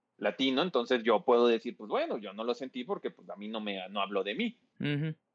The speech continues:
Speaker 1: Sin embargo, me llevo dos cosas muy importantes que mencionó. Y francamente,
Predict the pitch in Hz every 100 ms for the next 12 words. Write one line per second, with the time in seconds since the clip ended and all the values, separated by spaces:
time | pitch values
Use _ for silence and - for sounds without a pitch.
0 | _ _ _ _ _ _ _ _ _ 190
1 | 214 214 143 113 107 117 110 98 113 113
2 | 120 117 113 - 113 110 117 123 123 120
3 | 120 - 104 101 - 98 95 98 95 90
4 | _ _ _ _ _ _ _ _ _ 131
5 | 120 113 127 123 131 127 120 123 120 117